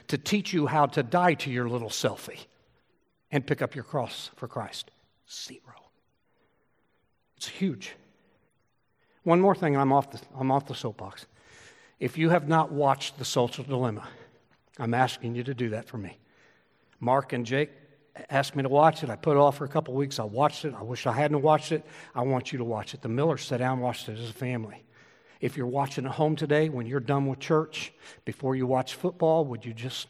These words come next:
watch The Social Dilemma on Netflix? We are in a battle right now, and the game is rigged. <laughs>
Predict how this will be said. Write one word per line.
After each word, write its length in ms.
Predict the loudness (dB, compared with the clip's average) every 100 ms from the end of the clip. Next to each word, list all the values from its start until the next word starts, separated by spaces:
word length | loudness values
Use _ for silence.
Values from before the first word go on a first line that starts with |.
| -6
watch 400 | -2 -2 -2 -10
The 100 | -8
Social 380 | -4 -4 -4 -6
Dilemma 380 | -4 -4 -4
on 160 | -4 -6
Netflix? 460 | -8 -8 -10 -10 -12 -18 -20 -8
We 220 | 0 2
are 180 | 2 0
in 160 | 0 -2
a 60 |
battle 440 | -2 0 2 2 2
right 260 | 2 -2
now, 380 | -4 -2 -2 -4 -10 -18 -6
and 160 | -4
the 80 | -4
game 300 | -4 -2 -2
is 160 | -4 -6
rigged. 420 | -6 -4 -6 -10 -12 -20 -18
<laughs> 100 | -14